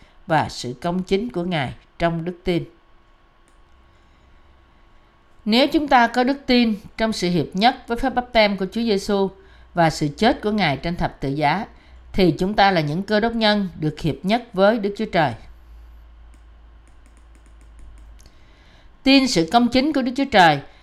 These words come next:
là hiệp nhất với Chúa và có đức tin để hiểu biết sự công chính của Đức, của Ngài. Mỗi khía cạnh trong cuộc sống của chúng ta nên hiệp nhất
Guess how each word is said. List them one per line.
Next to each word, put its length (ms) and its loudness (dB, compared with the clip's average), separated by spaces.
là 120 4
hiệp 220 2
nhất 260 -2
với 160 2
Chúa 300 2
và 260 8
có 160 2
đức 240 0
tin 280 4
để 140 0
hiểu 260 0
biết 240 2
sự 240 -6
công 160 -2
chính 280 -4
của 120 -4
Đức, 300 -10
của 120 -4
Ngài. 300 -2
Mỗi 240 2
khía 200 4
cạnh 280 0
trong 160 0
cuộc 180 -6
sống 240 -2
của 80 -4
chúng 220 -6
ta 280 2
nên 180 0
hiệp 240 2
nhất 240 4